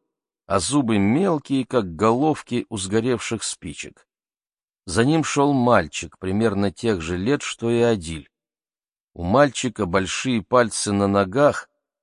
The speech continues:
торчали из симметричных дырок в кроссовках. На голове не волосы, а натуральный колтун, джинсы колом от грязи, а к тому же и малы ему.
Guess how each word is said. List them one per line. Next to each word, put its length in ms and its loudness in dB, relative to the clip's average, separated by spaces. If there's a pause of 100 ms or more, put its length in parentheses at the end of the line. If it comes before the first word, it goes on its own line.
(160)
торчали 640 0
из 280 -6
симметричных 920 -2
дырок 440 0
в 80 -20
кроссовках. 880 -4 (800)
На 160 -4
голове 480 2
не 160 2
волосы, 720 -2
а 100 -4
натуральный 720 0
колтун, 680 -6 (600)
джинсы 560 -2
колом 460 0
от 120 -2
грязи, 640 -4 (360)
а 120 -12
к 60 -20
тому 300 -2
же 200 -4
и 40 -4
малы 340 -2
ему. 480 -4